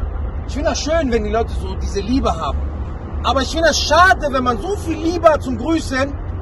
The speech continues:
aber so wenig Liebe hat, um ihm zu folgen. Dann hat man es falsch gemessen.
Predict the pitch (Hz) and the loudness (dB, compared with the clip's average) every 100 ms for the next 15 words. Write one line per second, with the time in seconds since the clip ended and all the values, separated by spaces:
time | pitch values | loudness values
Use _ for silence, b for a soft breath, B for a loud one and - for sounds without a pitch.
0 | - - 202 196 190 254 226 220 202 - | -8 -4 0 2 0 -2 -4 -4 -4 -4
1 | 185 233 185 170 185 - - - - - | -4 -4 -2 -4 -4 -6 -6 -4 -2 -2
2 | 508 - 143 - - - - - - - | -2 -4 -4 -6 -8 -8 -8 -8 -8 -8
3 | - - - - - - - - - - | -8 -8 -8 -8 -6 -6 -6 -8 -8 -8
4 | - 180 190 196 - 214 202 190 175 - | -4 -4 -4 -4 -6 -6 -4 -4 -4 -6
5 | - - - - - - 190 180 156 147 | -8 -6 -6 -6 -6 -6 -6 -6 -6 -6
6 | - - | -6 -6